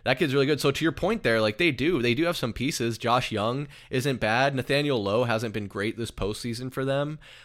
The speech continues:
Um, but they have two really good catchers that can hit also in Mitch Garver and Jonah Heim.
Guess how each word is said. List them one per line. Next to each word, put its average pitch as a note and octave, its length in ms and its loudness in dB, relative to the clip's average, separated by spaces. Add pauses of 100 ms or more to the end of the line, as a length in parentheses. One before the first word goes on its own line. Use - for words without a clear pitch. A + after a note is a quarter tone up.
Um, G#2+ 180 2
but A#2 100 -2
they C#3 60 4
have C#3+ 140 4
two D3 160 2
really C#3 180 4
good A#2 180 0
catchers G#2+ 540 -2
that - 120 -8
can G#2 120 -4
hit G#2 140 -2
also G#2+ 320 0
in G2+ 100 -2
Mitch G#2 220 -4
Garver G2+ 420 -2
and G2 180 -4
Jonah G2+ 260 -4
Heim. G#2 400 -4